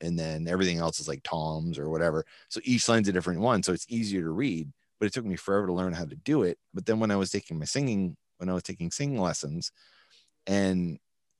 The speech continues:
the teacher, she was, like, showing me where everything was and explaining how everything was and explaining,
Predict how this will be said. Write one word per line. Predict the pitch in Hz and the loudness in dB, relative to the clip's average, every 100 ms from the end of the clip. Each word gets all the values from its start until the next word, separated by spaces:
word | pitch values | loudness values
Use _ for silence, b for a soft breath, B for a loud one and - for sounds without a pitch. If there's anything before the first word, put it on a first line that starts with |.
| _ _ - | _ _ -14
the | 104 78 95 95 | -12 -8 -2 0
teacher, | - 139 104 87 | 0 0 0 0
she | - | 0
was, | 87 82 - | -2 -2 -4
like, | 87 - | -6 -6
showing | - 107 123 127 95 | -2 4 4 4 2
me | 82 82 - _ - | 0 -4 -8 _ -10
where | 92 92 | 0 0
everything | 65 85 87 92 82 | 2 0 0 0 -2
was | 76 69 62 58 - _ _ _ _ - | -2 -4 -4 -8 -12 _ _ _ _ -2
and | 98 92 | 0 2
explaining | - - - 110 139 127 92 82 80 - _ _ | 0 -2 4 6 6 4 4 2 -4 -12 _ _
how | - 98 92 | -6 0 0
everything | 82 85 80 | 0 -4 -6
was | 73 69 69 | -6 -6 -6
and | 80 90 | -2 -2
explaining, | - - 98 98 90 85 | -2 -2 2 2 2 -2